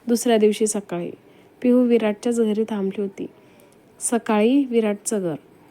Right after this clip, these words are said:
किचन आणि डायनिंग एरिया. स्वयंपाकघरात मंद उजेड. पिहूने केस हलकं गुंडाळलेले होते. साधा गुलाबी कुर्ता घातलेला होता. ती गॅससमोर उभी होती.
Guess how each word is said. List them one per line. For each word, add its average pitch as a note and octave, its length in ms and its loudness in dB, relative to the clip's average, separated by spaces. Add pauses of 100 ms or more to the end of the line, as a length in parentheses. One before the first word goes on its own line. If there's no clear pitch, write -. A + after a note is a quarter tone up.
(100)
किचन C4 300 2
आणि A#3 240 2
डायनिंग G3 420 -2
एरिया. F3+ 300 -4 (360)
स्वयंपाकघरात G3+ 720 -4
मंद G#3+ 280 0
उजेड. A3 320 0 (120)
पिहूने A3+ 340 0
केस A#3+ 340 -2
हलकं A3 380 -2
गुंडाळलेले G#3+ 580 0
होते. G#3+ 260 -4 (420)
साधा A#3+ 320 2
गुलाबी A3+ 380 2
कुर्ता G#3+ 400 -2
घातलेला F#3+ 480 -2
होता. F#3 200 -12 (240)
ती A#3+ 120 -2
गॅससमोर G#3+ 580 0
उभी G#3+ 200 0
होती. G#3+ 320 -4